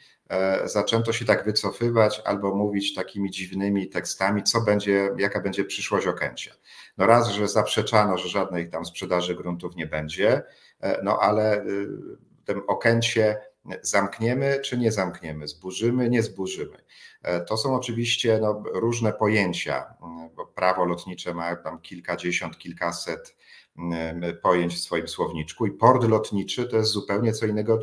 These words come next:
niż lotnisko. Więc może nie być portu lotniczego Okęcie, ale może być lotnisko. Tam na przykład jakieś cele wojskowe, pogotowie,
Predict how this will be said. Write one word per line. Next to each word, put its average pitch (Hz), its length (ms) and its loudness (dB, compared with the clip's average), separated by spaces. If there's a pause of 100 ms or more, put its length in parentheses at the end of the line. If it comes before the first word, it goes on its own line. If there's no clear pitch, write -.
niż 104 180 -6
lotnisko. 104 560 -2 (360)
Więc 90 180 -6
może 104 340 4
nie 107 140 2
być 95 160 -2
portu 104 360 0
lotniczego 90 600 -2
Okęcie, 85 500 -2
ale 92 180 2
może 98 240 0
być 104 160 -4
lotnisko. 113 520 -2
Tam 82 220 -6
na 82 100 -4
przykład 82 320 -10
jakieś 85 240 -8
cele 87 280 -2
wojskowe, 82 640 -2
pogotowie, 80 720 -4